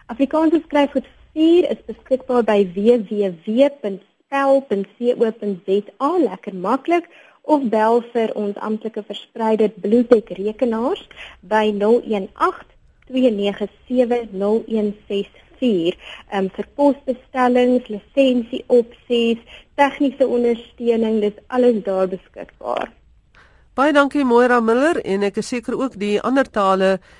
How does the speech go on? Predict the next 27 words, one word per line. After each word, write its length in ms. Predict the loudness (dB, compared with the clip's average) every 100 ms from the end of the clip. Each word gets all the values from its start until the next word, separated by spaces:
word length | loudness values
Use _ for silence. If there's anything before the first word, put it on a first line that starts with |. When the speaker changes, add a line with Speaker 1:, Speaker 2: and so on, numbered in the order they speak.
| _
Speaker 2:
se 180 | -10 -6
goed 160 | -4 -2
wat 140 | -2
beskikbaar 500 | -4 -6 -4 -2 0
is, 160 | 0 -2
is 120 | -6
ook 200 | -6 -2
by 80 | -2
hierdie 200 | -2 -4
selfde 380 | -4 -4 -4 -6
adres 400 | -6 -4 -6 -8
beskikbaar. 640 | -14 -12 -12 -12 -14 -14 -8
Speaker 1:
Inderdaad, 640 | 0 2 2 -2 -4 -6
ja. 260 | -10 -10 -14 _ _ _ _ _ _ _
Speaker 2:
Dit 140 | -4 -2
was 140 | 0
Moira 300 | 2 2 2
Miller, 300 | 2 2 0 -2
sy 220 | -4 -2 -2
is 140 | -6
van 220 | -6 -6 -4
die 140 | -6
Sentrum 460 | -6 -4 -4 -4 -6
vir 220 | -4 -8 -8 -8
Tekstegnologie 920 | -8 -8 -10 -6 -4 -2 -2 -2 -4 -4
by 80 | -4
die 200 | -6